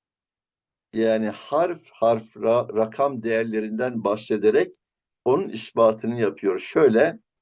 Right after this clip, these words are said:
bir şın, iki ra, yedi yüz. Lam, nun, mim, fe, iki yüz.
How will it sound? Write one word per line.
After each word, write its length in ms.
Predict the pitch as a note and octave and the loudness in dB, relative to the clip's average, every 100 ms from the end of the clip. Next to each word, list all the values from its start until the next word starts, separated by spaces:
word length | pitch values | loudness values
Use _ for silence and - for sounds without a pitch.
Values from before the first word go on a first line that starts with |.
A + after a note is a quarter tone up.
| _ _ _ _ - | _ _ _ _ -14
bir 320 | D3+ A#3 G#3 | -4 -2 -2
şın, 580 | - F#3 E3+ F#3+ D#4 - _ _ _ _ _ _ _ C3+ | 0 2 2 0 -6 -16 _ _ _ _ _ _ _ -12
iki 380 | B2 - G3 | -8 4 6
ra, 400 | C3+ C#3+ E3+ E3 _ | 8 6 4 -2 _
yedi 280 | B2 B2 G2+ | -4 -2 -2
yüz. 400 | D#2+ - - - _ _ _ _ _ - | -6 -8 -16 -20 _ _ _ _ _ 0
Lam, 500 | C3 D#3+ C#3+ A2+ A#2+ | 4 6 4 4 4
nun, 220 | D3+ C3+ | 4 4
mim, 440 | A2+ A2+ C#3+ A#2 | 2 2 2 0
fe, 460 | A2 - D#3 G3 C#4+ - _ | -2 2 4 4 -2 -16 _
iki 240 | A#2+ - C#3+ | -12 -8 -2
yüz. 460 | G#2+ D#2 - - | -2 -2 -12 -20